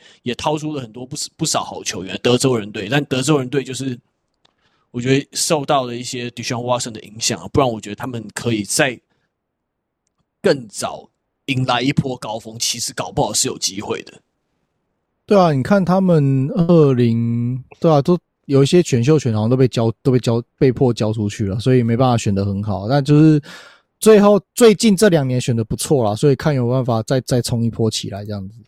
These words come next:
Speaker 1: 对啊，对啊，那比较可惜的就是二零二二年的那个台湾混血 John Metchie 嘛，他其实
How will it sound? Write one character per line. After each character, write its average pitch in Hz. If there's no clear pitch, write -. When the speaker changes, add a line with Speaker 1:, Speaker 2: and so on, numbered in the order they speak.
Speaker 1:
对 120
啊， 113
对 139
啊， 139
那 180
比 143
较 208
可 139
惜 123
的 139
就 165
是 165
二 185
零 139
二 160
二 147
年 120
的 117
那 139
个 143
台 -
湾 135
混 131
血 98
John 139
Metchie 127
嘛， 90
他 143
其 127
实 110